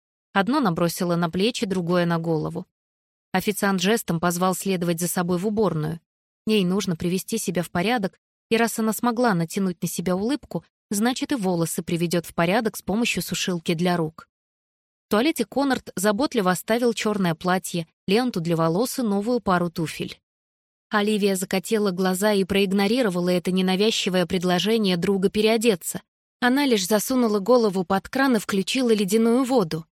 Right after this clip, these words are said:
а затем принялась настраивать температуру.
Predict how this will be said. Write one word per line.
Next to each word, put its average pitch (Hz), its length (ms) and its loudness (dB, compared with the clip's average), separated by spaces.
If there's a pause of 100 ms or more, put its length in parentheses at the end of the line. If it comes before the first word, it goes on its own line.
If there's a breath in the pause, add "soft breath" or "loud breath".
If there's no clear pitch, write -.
(260)
а 202 140 0
затем 196 440 0
принялась 208 540 0
настраивать 196 720 -2
температуру. 233 800 0